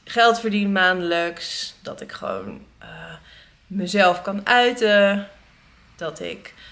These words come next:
sociale contacten heb op werk, ehm, dat ik kan groeien, kan ontwikkelen. Dat was naar mijn idee wat ik aan het coveren was.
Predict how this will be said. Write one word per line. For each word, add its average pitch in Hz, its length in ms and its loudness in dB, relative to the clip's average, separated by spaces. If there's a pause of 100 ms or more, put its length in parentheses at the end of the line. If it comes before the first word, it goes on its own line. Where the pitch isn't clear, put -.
sociale 208 680 4
contacten 208 560 -4
heb 185 500 -2 (180)
op 196 200 -10
werk, 180 600 0 (480)
ehm, 170 540 -12
dat 170 100 -14
ik 180 100 -18
kan 208 140 -2
groeien, 220 520 2
kan 202 120 -4
ontwikkelen. 202 920 -2 (960)
Dat 226 300 0
was 180 500 0
naar 185 200 -2
mijn 208 280 4
idee 180 240 -2
wat 190 100 -8
ik 202 100 -14
aan 196 80 -6
het - 80 -16
coveren 233 380 -4
was. 208 440 -2